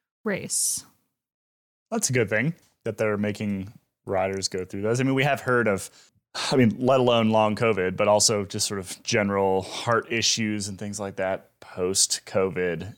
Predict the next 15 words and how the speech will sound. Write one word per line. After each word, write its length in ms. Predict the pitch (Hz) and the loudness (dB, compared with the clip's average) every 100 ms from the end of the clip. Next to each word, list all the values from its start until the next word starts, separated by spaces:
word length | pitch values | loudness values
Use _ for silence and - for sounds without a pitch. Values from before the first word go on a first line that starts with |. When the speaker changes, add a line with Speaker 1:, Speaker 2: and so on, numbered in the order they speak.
| _ | _
Speaker 2:
Uh, 600 | 95 90 85 87 - - - _ _ _ _ - | -6 -4 -6 -8 -10 -12 -16 _ _ _ _ -8
so 160 | - 107 | -2 0
yeah, 240 | 92 92 - | 0 -2 -10
a 80 | 107 | -10
good 240 | 104 113 - | -2 -2 -2
thing 220 | 95 87 | -6 -6
that, 220 | 82 - | -10 -8
that 240 | - - - _ | -8 -8 -12 _
riders 340 | - - - - | -4 -4 -4 -6
are 60 | |
getting, 320 | - - 104 - | -6 -10 -12 -4
are 120 | 110 | -2
forced 360 | - 147 127 - | 4 4 4 2
through 120 | 117 | 0
checkups 580 | - 101 98 85 - | -2 -4 -4 0 0